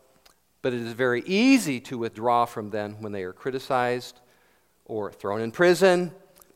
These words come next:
or maybe fired from their job because of their convictions about Christ.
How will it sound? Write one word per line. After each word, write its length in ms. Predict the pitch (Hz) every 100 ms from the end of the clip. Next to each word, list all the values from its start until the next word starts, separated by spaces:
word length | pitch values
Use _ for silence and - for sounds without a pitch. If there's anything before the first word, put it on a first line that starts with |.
| -
or 300 | 120 120 -
maybe 220 | 131 135 143
fired 440 | - 131 131 127
from 160 | 120 110
their 100 | 107
job 440 | 107 104 98 95 -
because 540 | 101 - 104 98 - -
of 420 | 107 95 98 _ _ _ _ _ _ _ _ - 101
their 360 | 101 95 98 - _ _ _ _ _
convictions 880 | - 110 92 120 - - 101 98 98
about 280 | 95 95 87
Christ. 600 | - 95 90 76 - -